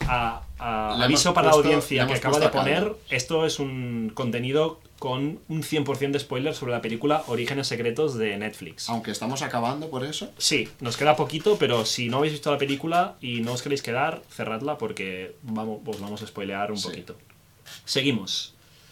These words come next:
Speaker 1: Que estamos en podcast y esto va a ir grabado, pero
Speaker 2: Sí, sí.
Speaker 1: las raids se agradecen porque son súper guays.
Speaker 2: Exacto. <laughs>
Speaker 1: Eh, seguimos. Eh, la figura del policía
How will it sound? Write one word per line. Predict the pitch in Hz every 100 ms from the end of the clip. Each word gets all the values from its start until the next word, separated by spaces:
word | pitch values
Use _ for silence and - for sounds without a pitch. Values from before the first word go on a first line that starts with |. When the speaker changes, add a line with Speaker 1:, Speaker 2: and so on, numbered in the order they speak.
| - - - - -
Speaker 1:
Que | 113
estamos | 107 110
en | 110
podcast | 113 120 101 - -
y |
esto | 107 113
va | 104
a |
ir | 98
grabado, | 95 101 113 92
pero | 110 104
Speaker 2:
Sí, |
sí. | 101
Speaker 1:
las | 101
raids | 117 139
se | 139
agradecen | 117 107 120 120 190 220 -
porque | 107 101
son | 139 165
súper | - 98 95
guays. | 95 90
Speaker 2:
Exacto. | 87 - - - - -
<laughs> | 139 127 - 131 - -
Speaker 1:
Eh, | 127 117 107 104 98 95
seguimos. | 95 - 120 101 95 - -
Eh, | - 107 101 95 92 -
la | 135 117
figura | 113 127 175 101
del | 104
policía | 98 101 - 139 117 78